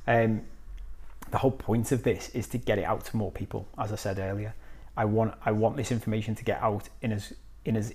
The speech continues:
easy and understand, as an easy to understand way as possible to as many people as possible, because it can genuinely change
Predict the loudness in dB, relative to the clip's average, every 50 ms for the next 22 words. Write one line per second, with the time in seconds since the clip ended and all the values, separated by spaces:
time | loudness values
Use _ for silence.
0 | -10 -4 2 4 4 6 6 6 6 6 6 8 6 6 4 2 2 2 2 2
1 | 2 2 0 -2 -6 -6 0 2 2 4 4 4 4 4 4 4 4 4 2 0
2 | 2 2 2 2 2 4 4 6 6 6 6 6 4 2 -2 -2 0 0 0 0
3 | 0 0 0 0 0 -2 -8 -14 -14 -4 2 4 6 6 6 4 4 2 2 2
4 | 0 0 -2 -4 -4 -4 -6 -6 -8 -8 -6 -4 -4 -4 -4 -6 -8 -8 -8 -10
5 | -16 -12 -6 -4 -2 0 0 0 0 0 -4 -10 -16 -18 -20 -20 -20 -20 -20 -20
6 | -14 -8 -4 -4 -4 -4 0 0 2 2 2 2 2 2 2 2 2 0 0 -2
7 | -2 -4 -4 -4 -2 -2 -2 -4 -6